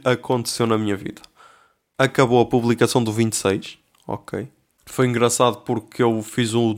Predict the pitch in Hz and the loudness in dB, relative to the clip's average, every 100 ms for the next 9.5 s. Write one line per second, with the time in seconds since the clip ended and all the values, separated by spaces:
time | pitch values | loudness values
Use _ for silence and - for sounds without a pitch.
0 | - 120 113 - 120 110 107 101 101 - | -4 -6 -6 -2 -2 2 -2 0 -2 0
1 | 104 101 101 101 98 - 98 101 98 - | 2 2 0 -6 -4 -2 0 0 -2 0
2 | 131 135 123 104 - 104 - 120 123 123 | 2 2 0 -2 -4 -4 0 2 2 -4
3 | - - _ _ _ _ _ - - 139 | -10 -20 _ _ _ _ _ -14 -2 -2
4 | 113 127 113 123 113 113 113 113 110 - | 2 0 2 -2 2 2 4 2 0 0
5 | 113 110 110 107 113 107 117 - 110 107 | 0 0 -2 -2 -4 -4 -8 -6 -10 -10
6 | - - 339 165 - 254 175 127 - 285 | -6 -2 0 2 0 0 0 0 -2 -4
7 | - - - - 120 - - - 220 202 | -6 -6 -8 -2 -2 0 -2 0 0 2
8 | 180 - 156 180 170 147 - 170 165 147 | 2 2 -4 -4 -2 -2 2 2 2 0
9 | 139 143 117 131 139 | 0 0 0 -2 -6